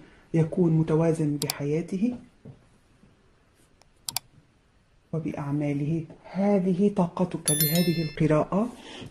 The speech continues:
أنت في مشاعر حنين وشوق وذكريات، أنت تحن إلى الماضي كثيرًا، تريد أن تعود لذكرياتك، آم، منذ الطفولة.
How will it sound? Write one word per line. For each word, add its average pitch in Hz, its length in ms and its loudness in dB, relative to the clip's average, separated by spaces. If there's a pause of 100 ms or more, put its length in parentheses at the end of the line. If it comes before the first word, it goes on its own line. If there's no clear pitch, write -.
أنت 240 260 8
في 185 220 6
مشاعر 175 800 4 (720)
حنين 180 640 8
وشوق 160 640 2 (240)
وذكريات، 170 760 4 (640)
أنت 190 180 8
تحن 180 400 6
إلى 165 120 4
الماضي 160 360 6
كثيرًا، 160 560 0 (720)
تريد 190 420 8
أن 180 180 8
تعود 196 480 6
لذكرياتك، 180 1120 4 (380)
آم، 170 520 2 (1000)
منذ 196 240 12
الطفولة. 160 600 4